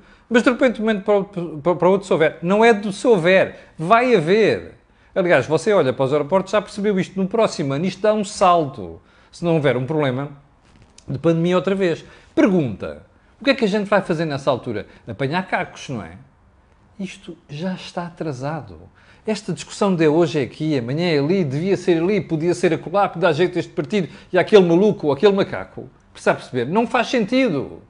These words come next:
Isto parece, às vezes, uma aldeia de macacos a discutirem estas coisas. Se calhar eles ainda têm mais, eh, mais organização do que nós. Isto está atrasado.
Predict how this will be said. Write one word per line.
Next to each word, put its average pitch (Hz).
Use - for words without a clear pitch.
Isto 240
parece, 180
às 175
vezes, 143
uma 175
aldeia 143
de 156
macacos 214
a 196
discutirem 247
estas 220
coisas. 151
Se -
calhar 185
eles 190
ainda 196
têm 196
mais, 185
eh, 147
mais 156
organização 151
do 151
que 135
nós. 78
Isto 190
está 151
atrasado. 143